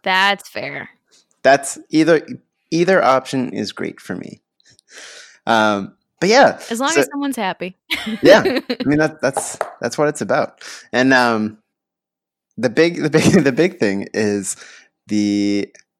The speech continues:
Speaker 2: convention runners, uh, decided to release the information, long-awaited information on what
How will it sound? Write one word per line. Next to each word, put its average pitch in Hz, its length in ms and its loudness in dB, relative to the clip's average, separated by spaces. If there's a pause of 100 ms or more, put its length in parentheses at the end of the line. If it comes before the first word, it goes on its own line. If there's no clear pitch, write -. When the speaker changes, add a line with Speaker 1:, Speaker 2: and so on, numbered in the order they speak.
(140)
Speaker 2:
convention 123 840 -4 (320)
runners, 113 540 -2 (420)
uh, - 160 -2
decided 190 440 0
to 180 120 2
release 175 380 2
the 175 140 0
information, 127 840 -2 (300)
long-awaited 123 640 0
information 95 680 -6 (140)
on 95 480 -6 (560)
what 127 540 2